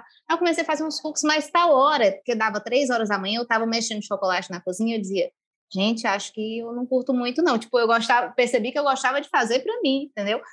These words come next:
Mas fazer, aí começou a vir as encomendas, três horas da manhã eu tava mexendo chocolate, teve um momento que eu já não suportava mais sentir o cheiro de chocolate, Noélia.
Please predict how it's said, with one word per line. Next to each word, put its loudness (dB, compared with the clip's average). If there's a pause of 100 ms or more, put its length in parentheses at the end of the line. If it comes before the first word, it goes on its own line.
(140)
Mas 0
fazer, 4
aí 0
começou -2
a 4
vir -4
as -4
encomendas, -6
três 4
horas 2
da 2
manhã -6
eu -12
tava -2
mexendo -4
chocolate, -2
teve -2
um -2
momento -4
que 0
eu -4 (280)
já 2
não 0
suportava 0
mais -2
sentir -4
o -2
cheiro 2
de -8
chocolate, 0
Noélia. 2